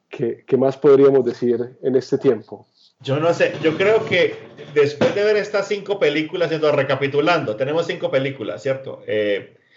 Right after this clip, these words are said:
Speaker 2: la primera es, eh,
Speaker 1: Jesus
Speaker 2: Jesus
Speaker 1: Christ.
Speaker 2: of Nazareth, Jesus of Nazareth.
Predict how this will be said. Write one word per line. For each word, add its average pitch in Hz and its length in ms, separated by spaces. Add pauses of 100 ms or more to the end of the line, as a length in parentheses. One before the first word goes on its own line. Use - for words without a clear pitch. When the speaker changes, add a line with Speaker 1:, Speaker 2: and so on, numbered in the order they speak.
(240)
Speaker 2:
la 135 180
primera 185 520
es, - 340 (220)
eh, 131 240
Speaker 1:
Jesus 165 240
Speaker 2:
Jesus 139 220
Speaker 1:
Christ. 147 120
Speaker 2:
of 139 80
Nazareth, 170 360 (140)
Jesus 131 220
of 147 120
Nazareth. 196 420